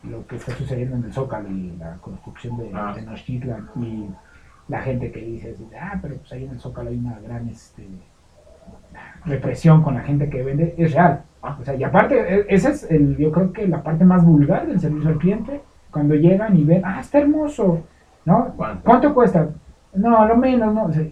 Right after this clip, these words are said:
Speaker 2: Ya es
Speaker 1: sí.
Speaker 2: lo menos, o sea, sí, pero no vas a ir a un Messenger autoservicio a
Speaker 1: ¿A poco vas a Zara
Speaker 2: Ah,
Speaker 1: o
Speaker 2: sí.
Speaker 1: vas a Pull&Bear o vas a estas
Speaker 2: Ay,
Speaker 1: marcas
Speaker 2: ¿cuánto me lo
Speaker 1: de
Speaker 2: dejas?
Speaker 1: nombre?
Speaker 2: Ah,
Speaker 1: No le dices
Speaker 2: exacto.
Speaker 1: eso. O sea, o bueno, si sí lo hacen, díganme con quién <laughs> ir para
Speaker 2: Exacto,
Speaker 1: preguntarle.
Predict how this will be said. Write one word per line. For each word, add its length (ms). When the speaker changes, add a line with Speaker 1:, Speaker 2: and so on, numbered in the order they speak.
Speaker 2:
Ya 140
es 40
Speaker 1:
sí. 60
Speaker 2:
lo 80
menos, 320
o 80
sea, 140
sí, 220
pero 180
no 120
vas 180
a 80
ir 140
a 60
un 120
Messenger 280
autoservicio 680
a 140
Speaker 1:
¿A 60
poco 240
vas 180
a 60
Zara 420
Speaker 2:
Ah, 80
Speaker 1:
o 80
Speaker 2:
sí. 80
Speaker 1:
vas 300
a 240
Pull&Bear 600
o 180
vas 180
a 60
estas 280
Speaker 2:
Ay, 60
Speaker 1:
marcas 280
Speaker 2:
¿cuánto 180
me 80
lo 100
Speaker 1:
de 80
Speaker 2:
dejas? 140
Speaker 1:
nombre? 200
Speaker 2:
Ah, 60
Speaker 1:
No 120
le 120
dices 280
Speaker 2:
exacto. 140
Speaker 1:
eso. 180
O 360
sea, 180
o 120
bueno, 280
si 160
sí 120
lo 100
hacen, 200
díganme 300
con 160
quién 300
<laughs> 40
ir 180
para 180
Speaker 2:
Exacto, 240
Speaker 1:
preguntarle. 320